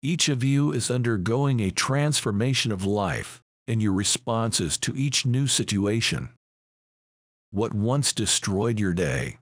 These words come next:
is now something that simply would not matter if it happened now. You are coming to understand your true state of being.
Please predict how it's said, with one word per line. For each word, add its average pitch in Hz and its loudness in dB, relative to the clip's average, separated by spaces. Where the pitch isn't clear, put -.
is 101 -2
now 117 2
something 123 0
that 95 -2
simply 147 0
would 113 0
not 110 2
matter 120 0
if 110 -6
it 110 0
happened 120 0
now. 73 -2
You 127 4
are 170 0
coming 147 2
to 117 0
understand 117 0
your 90 0
true 143 0
state 120 0
of 82 -2
being. 82 -2